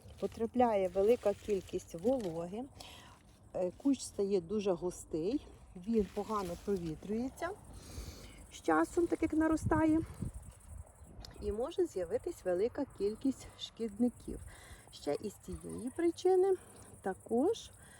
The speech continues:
саме полуницю залишають, оптимальний варіант — це другий рік плодоношення. Наша першорічка, на наступний рік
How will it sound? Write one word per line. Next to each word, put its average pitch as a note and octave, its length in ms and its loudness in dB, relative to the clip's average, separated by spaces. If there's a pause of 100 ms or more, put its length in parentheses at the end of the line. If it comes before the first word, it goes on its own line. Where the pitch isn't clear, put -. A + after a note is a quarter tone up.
(800)
саме G3+ 340 -2
полуницю A3 880 2 (320)
залишають, A3+ 1000 0
оптимальний G3+ 720 0
варіант — F#3+ 540 0 (200)
це C4+ 180 -2
другий A3+ 640 2
рік G#3 260 -2 (200)
плодоношення. F3+ 920 -10 (760)
Наша G#3+ 460 -4 (920)
першорічка, F3+ 840 -10 (540)
на G#3+ 80 -2
наступний A3 600 -4
рік G3 200 -4